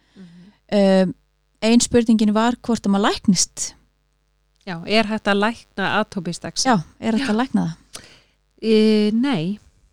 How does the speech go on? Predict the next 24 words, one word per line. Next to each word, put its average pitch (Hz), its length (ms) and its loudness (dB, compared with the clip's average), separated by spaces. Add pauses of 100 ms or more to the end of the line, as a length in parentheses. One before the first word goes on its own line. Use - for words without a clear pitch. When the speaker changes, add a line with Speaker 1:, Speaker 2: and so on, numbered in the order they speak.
Speaker 2:
Nei. 202 260 -2 (120)
Speaker 1:
Við 202 280 -8
getum 254 420 -2
haldið 240 420 -2
því 233 140 0
niðri, 175 340 -2
við 214 140 -2
getum 220 220 -4
haldið 220 360 -4
einkennum 233 760 -2
niðri, 156 400 -6 (240)
en 190 160 -18
í 190 100 -6
rauninni 214 540 -2
er 233 180 -2
þetta 202 220 -2 (420)
hluti 220 500 -2
af 202 200 -2
þér 190 420 -4 (480)
Speaker 2:
Mm. 196 320 4
Speaker 1:
í 233 140 -6 (120)
genamenginu 220 960 0
þínu, 170 300 -4 (360)
í 220 140 -8